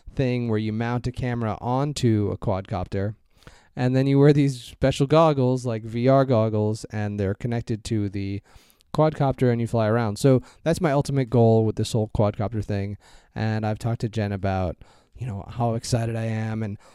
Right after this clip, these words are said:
how I don't wanna just go out and spend a thousand dollars on all this stuff, but I want to make sure that I slowly build and make sure that I'm investing, and I don't wanna just be the guy who goes and buys the thing and then crashes it in five seconds.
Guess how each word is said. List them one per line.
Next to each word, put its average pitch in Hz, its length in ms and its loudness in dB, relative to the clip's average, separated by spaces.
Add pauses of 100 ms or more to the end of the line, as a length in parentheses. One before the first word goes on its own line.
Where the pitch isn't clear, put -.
(140)
how 120 160 0
I 113 40 2
don't 127 140 0
wanna 127 180 -2
just 127 200 -4
go 127 120 2
out 120 200 0
and 117 80 -8
spend 123 200 -4
a 123 60 -4
thousand 113 400 -4
dollars 113 420 0
on 110 80 2
all 107 120 0
this 107 140 -2
stuff, 110 420 0 (200)
but 127 180 0
I 120 100 0
want 120 340 0
to 117 380 0 (260)
make 131 160 -4
sure 131 160 -2
that 113 120 -2
I 107 160 -4
slowly 135 380 0
build 127 380 0
and 117 100 -2
make 117 140 -4
sure 127 160 -2
that 117 120 -2
I'm 110 280 -6 (300)
investing, 120 760 -2
and 113 100 -2
I 110 60 0
don't 113 160 -2
wanna 110 220 0
just 104 320 -6 (260)
be 113 80 0
the 110 100 -2
guy 107 320 0
who 107 80 4
goes 104 280 0
and 104 80 -4
buys 98 260 -2
the - 80 -10
thing 101 220 -4
and 92 80 -4
then 90 180 -4
crashes 85 480 -6
it 71 80 -4
in 71 80 -12
five 80 260 -10
seconds. 87 480 -12